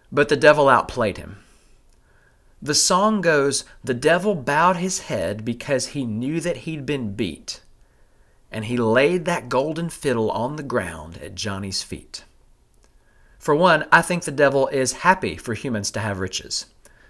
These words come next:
because we tend to worship money. So a golden fiddle would make a fine idol for Johnny to have. And two, as the devil is slumped there with his head bowed down, listening to Johnny's prideful rant,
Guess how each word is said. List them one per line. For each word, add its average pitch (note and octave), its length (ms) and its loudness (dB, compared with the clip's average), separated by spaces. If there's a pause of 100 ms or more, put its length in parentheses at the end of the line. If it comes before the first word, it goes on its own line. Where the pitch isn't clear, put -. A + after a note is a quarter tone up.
(100)
because C3+ 440 0
we C3+ 200 -2
tend D3 240 -4
to B2+ 80 0
worship A#2 320 0
money. A#2+ 360 -6 (220)
So B2+ 300 2
a B2 120 -4
golden C3+ 340 4
fiddle C#3 320 2
would A#2+ 140 -2
make A#2 200 0
a A#2 60 -6
fine E3+ 420 2
idol A2+ 420 2
for G#2 240 -4
Johnny G#2+ 320 -4
to F2+ 120 -6
have. G2 460 -10 (1000)
And E3 160 -2
two, A#3 520 0
as F#3+ 220 2
the E3 100 -6
devil F#3 380 2
is - 200 0
slumped F3 440 -4
there D#3 220 -2
with D3+ 160 0
his C3+ 180 -4
head C#3 300 -8
bowed F#2 300 -4
down, D#2+ 460 -10 (640)
listening F#3+ 600 0
to F3 140 -6
Johnny's C#3 520 0 (200)
prideful F3 640 0
rant, F#2 520 -4